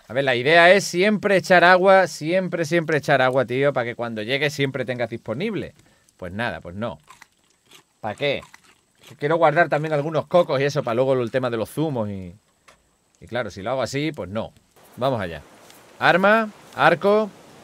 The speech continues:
cuatro cuerdas y un tornillo. Otra vez un tornillo.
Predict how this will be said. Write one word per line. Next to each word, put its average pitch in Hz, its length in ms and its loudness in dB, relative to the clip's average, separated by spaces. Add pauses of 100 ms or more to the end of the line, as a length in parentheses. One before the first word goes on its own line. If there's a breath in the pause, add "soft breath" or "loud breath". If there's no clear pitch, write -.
(520)
cuatro 196 320 4
cuerdas 233 640 6
y 156 100 2
un 190 140 0
tornillo. 123 600 2
Otra 196 300 6
vez 185 120 6
un 165 120 -2
tornillo. 90 460 -4